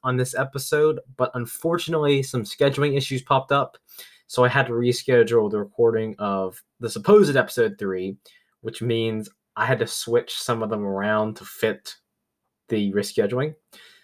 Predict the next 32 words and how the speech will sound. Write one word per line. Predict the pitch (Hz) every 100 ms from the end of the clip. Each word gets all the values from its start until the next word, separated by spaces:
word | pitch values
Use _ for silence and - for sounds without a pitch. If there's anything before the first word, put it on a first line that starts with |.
| _ _ -
But | 127
today, | - 170 185 156 180 - _ _
I | 110 123
will | 127
be | 123 131
discussing | 127 - 131 127
my | 120 113
opinions | 110 160 151 151 151 143 -
on | 113 113 113 113 95
the | - 104
Call | - 123 120
of |
Duty | 110 113
Cold | - 117
War | 117 107
beta. | 92 104 107 92 - - _ - -
So | - 127 120 117
if, | 117 110 - -
uh, | 113
you | 107 110
guys | 117 113 117 113
like | 131 127 120 127
gaming | 135 143 160 160 160 151
and | 101
Call | - 139
of | 127 -
Duty, | 135 147 156 156
this | 131 -
is | 120
a |
great | 107 123 135 131
podcast | 135 131 131 127 127 -